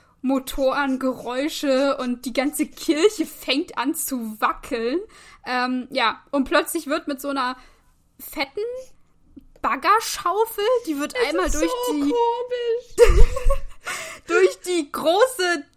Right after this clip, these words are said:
Speaker 1: Tür, durch dieses große, große Tor, bei Kirchen haben ja häufig so große Eingangstüren, das, da wird diese Baggerschaufel durchgerammt und, ähm, diese Tür und, äh, ganz viele Teile dieser Backsteinmauer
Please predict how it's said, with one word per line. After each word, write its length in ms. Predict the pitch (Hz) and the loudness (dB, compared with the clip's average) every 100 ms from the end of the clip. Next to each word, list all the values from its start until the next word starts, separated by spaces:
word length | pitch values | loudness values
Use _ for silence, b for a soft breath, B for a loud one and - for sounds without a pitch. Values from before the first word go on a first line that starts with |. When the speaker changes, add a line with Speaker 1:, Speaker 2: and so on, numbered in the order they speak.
| _ | _
Speaker 1:
Tür, 220 | - 311 403 480 539 | -6 -2 2 4 2
durch 160 | 339 359 | 0 -4
dieses 420 | 294 285 294 - | -8 -8 -8 -10
große, 600 | - 285 427 - 349 370 | -8 -4 -2 -4 -6 -8
große 440 | 269 320 403 269 - | -8 -10 -10 -10 -16
Tor, 420 | - 311 359 285 - | -6 0 0 -2 -8
bei 140 | 254 247 _ - | -10 -10 _ -16
Kirchen 280 | - 311 277 | -12 -8 -6
haben 80 | 285 | -6
ja 140 | 262 | -6
häufig 180 | 285 277 | -8 -10
so 140 | 262 | -14
große 260 | 262 269 - | -12 -12 -10
Eingangstüren, 580 | 269 302 294 - 302 302 B B - | -10 -8 -10 -10 -8 -8 B B -10
das, 180 | 285 254 | -8 -4
da 180 | 277 285 | -4 -2
wird 100 | - | -6
diese 180 | 277 | -6
Baggerschaufel 680 | 233 285 370 330 302 311 294 254 | -4 -4 -2 -2 -2 -2 -6 -8
durchgerammt 880 | 302 370 - - 277 220 285 415 - | -8 -6 -6 -8 -6 -4 -4 -6 -8
und, 320 | 277 277 269 | -6 -4 -4
ähm, 320 | - 262 262 247 | -8 -8 -6 -6
diese 320 | 254 240 233 | -6 -6 -10
Tür 480 | - 403 427 403 311 | -10 -2 0 0 -2
und, 260 | 262 254 220 | -2 -4 -6
äh, 180 | - 233 | -10 -10
ganz 240 | 269 285 | -8 -8
viele 180 | - 254 | -6 -8
Teile 320 | 247 302 285 | -6 -6 -6
dieser 420 | 240 247 247 240 233 | -6 -6 -4 -4 -4
Backsteinmauer 840 | 285 - 277 262 262 285 277 | -6 -6 -8 -6 -4 -4 -4